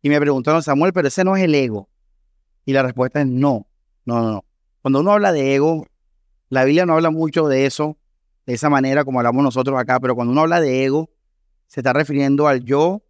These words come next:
carnal. Pero cuando quieras hablar del yo neutral, te tengo una palabra para que lo identifiques, alma, el alma. Ese, ese puede ser el yo neutral,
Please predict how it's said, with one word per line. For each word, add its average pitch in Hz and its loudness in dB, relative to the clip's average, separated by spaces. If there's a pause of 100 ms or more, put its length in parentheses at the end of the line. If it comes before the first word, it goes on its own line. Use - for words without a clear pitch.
(300)
carnal. 120 -2 (1400)
Pero 143 2
cuando 147 2
quieras 175 4
hablar 180 2
del 175 0
yo 165 2
neutral, 156 0 (340)
te 131 -2
tengo 131 2
una 143 4
palabra 127 2
para 127 0
que 117 -4
lo 117 0
identifiques, 110 -4 (140)
alma, 113 -2 (840)
el 117 -2
alma. 113 -2 (560)
Ese, 156 0
ese 147 -2
puede 151 0
ser 156 0
el 143 0
yo 139 0
neutral, 127 -2